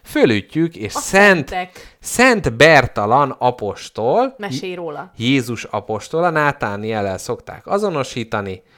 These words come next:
Speaker 1: a római vértanúk névsora alapján Indiában és Örményországban prédikált. Az utóbbi országban végezték ki.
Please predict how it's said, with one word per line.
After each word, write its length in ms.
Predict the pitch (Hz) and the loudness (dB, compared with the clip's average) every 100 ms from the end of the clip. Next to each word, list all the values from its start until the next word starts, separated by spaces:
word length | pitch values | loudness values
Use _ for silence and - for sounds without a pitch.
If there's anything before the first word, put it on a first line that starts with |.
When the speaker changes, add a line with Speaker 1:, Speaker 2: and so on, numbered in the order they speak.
| _ - | _ -12
Speaker 1:
a 80 | 107 | -2
római 420 | 147 175 117 98 | -2 0 -2 -2
vértanúk 540 | 110 131 - 98 92 | -2 -2 -2 -10 -12
névsora 460 | - 127 - 104 92 | -8 -6 -6 -10 -10
alapján 460 | 98 131 127 98 98 | -4 -4 -4 -12 -12
Indiában 720 | 117 107 104 104 107 131 185 | -12 -8 -4 0 0 -2 -6
és 220 | - 113 - | -8 -14 -2
Örményországban 960 | 220 180 104 98 113 - 147 139 147 | -2 0 -6 -6 -8 -6 -6 -4 -6
prédikált. 720 | 135 120 90 90 - 87 82 _ _ _ - | -6 -6 -8 -10 -10 -10 -12 _ _ _ -10
Az 80 | 123 | -8
utóbbi 420 | 147 123 98 104 | -4 -4 -4 -2
országban 560 | 120 127 131 110 98 98 | -2 -2 -6 -4 -6 -4
végezték 680 | 107 101 90 - 85 82 | -6 -6 -8 -12 -18 -18
ki. 300 | - 202 165 | -10 -8 -8